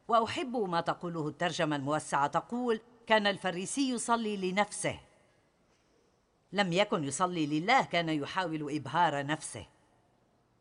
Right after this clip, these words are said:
"اللهم أنا أشكرك أني لست مثل باقي الناس الخاطفين الظالمين الزناة، ولا مثل هذا العشار.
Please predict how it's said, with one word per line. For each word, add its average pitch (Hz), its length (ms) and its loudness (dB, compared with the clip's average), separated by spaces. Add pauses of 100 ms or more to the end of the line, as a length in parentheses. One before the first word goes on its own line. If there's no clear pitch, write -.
(120)
"اللهم 247 480 6
أنا 254 320 4
أشكرك 285 460 -2
أني 220 440 4
لست 226 300 0
مثل 226 400 -2
باقي 247 320 4
الناس 214 400 2
الخاطفين 208 720 -2
الظالمين 190 720 -2
الزناة، 175 800 -2
ولا 190 320 4
مثل 214 340 -2
هذا 165 400 4
العشار. 165 640 0